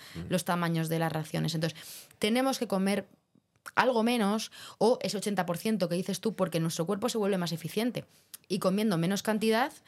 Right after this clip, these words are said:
Speaker 2: somos capaces de generar los mismos procesos y tenemos menos oxidación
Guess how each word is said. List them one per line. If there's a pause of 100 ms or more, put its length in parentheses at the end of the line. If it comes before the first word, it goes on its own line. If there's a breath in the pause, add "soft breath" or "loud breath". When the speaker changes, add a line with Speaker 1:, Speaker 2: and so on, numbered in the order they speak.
(400 loud breath)
Speaker 2:
somos
capaces
de
generar
los
mismos
procesos (320 loud breath)
y
tenemos
menos
oxidación